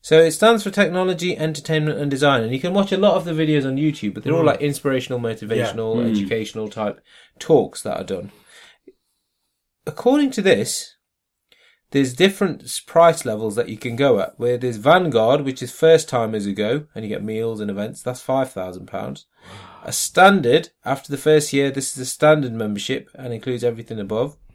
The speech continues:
Speaker 1: Uh, I haven't explained what everything above, but basically it's, uh, like the, it's after a year. You pay ten thousand dollars. A donor, which is twenty-five thousand dollars. And then
Speaker 2: Okay.
Speaker 1: a patron.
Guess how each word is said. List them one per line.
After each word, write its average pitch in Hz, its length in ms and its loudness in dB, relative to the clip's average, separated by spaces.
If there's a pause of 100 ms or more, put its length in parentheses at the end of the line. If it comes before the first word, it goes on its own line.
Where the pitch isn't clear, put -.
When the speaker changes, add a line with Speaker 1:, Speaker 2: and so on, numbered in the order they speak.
(160)
Speaker 1:
Uh, 95 120 -4
I 98 100 -4
haven't 98 220 -8
explained 92 320 -10
what 90 100 -10
everything - 260 -12
above, 95 220 -12
but - 140 -20
basically 104 320 -4
it's, - 280 -18
uh, 98 200 -10 (120)
like 104 220 -8
the, 95 140 -16 (280)
it's - 200 -12
after 104 320 -6
a 101 40 -4
year. 98 260 -6 (260)
You - 100 -10
pay 101 160 -4
ten 135 240 -2
thousand 95 320 -2
dollars. 98 380 -6 (800)
A 127 100 2
donor, 165 720 6 (180)
which 131 160 -10
is 123 80 -10
twenty-five 151 760 2
thousand 120 440 2
dollars. 117 500 -2 (1400)
And 127 160 -4
then 151 180 2
Speaker 2:
Okay. 151 160 -8
Speaker 1:
a 127 100 -4
patron. 120 760 -2